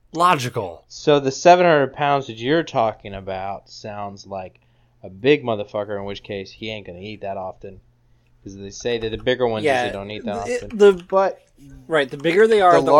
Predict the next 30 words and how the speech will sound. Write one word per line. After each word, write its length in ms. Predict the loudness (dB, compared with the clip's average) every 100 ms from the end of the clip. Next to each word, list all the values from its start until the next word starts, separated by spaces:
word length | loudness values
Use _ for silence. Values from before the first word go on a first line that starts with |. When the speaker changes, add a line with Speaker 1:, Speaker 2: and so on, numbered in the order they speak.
| 6 4
Speaker 2:
largest 120 | 0
Speaker 3:
they 100 | 0
are. 100 | 6
Speaker 2:
accurately 460 | 6 6 4 2 2
measured 380 | 2 4 4 2
male, 680 | 2 4 6 6 4 0 -4
uh, 680 | 0 2 4 2 0 -4 -8
was 140 | -10
shot 400 | -4 2 2 2
near 280 | -4 -4 -4 -6
Tanzania, 840 | -6 -4 -6 -6 -4 -2 0 -2 -6 _ _ -20 _
was 200 | -8 -8
measured 420 | -6 -6 -2 -2 -2
to 100 | -8
be 280 | -6 -8
twenty-one 640 | -8 -2 0 0 -2 -6 -8
feet 380 | -8 -8 -8 -8
two 220 | -6 -6
inches 380 | -6 -6 -6 -6
and 240 | -10 -6
weighed 320 | 0 0 0
about 440 | 0 2 2 0 -4
one 260 | -10 -10
thousand 560 | -6 -4 -2 -2 -6 -10
ninety 420 | -8 -6 -8 -12 -10
kilograms 640 | -6 -4 -4 -6 -6 -10
or 260 | -8 -6 -6
twenty-four 640 | -10 -14 -14 -12 -8 -8
hundred 260 | -8 -14 -16
pounds. 420 | -18 -20 _ -20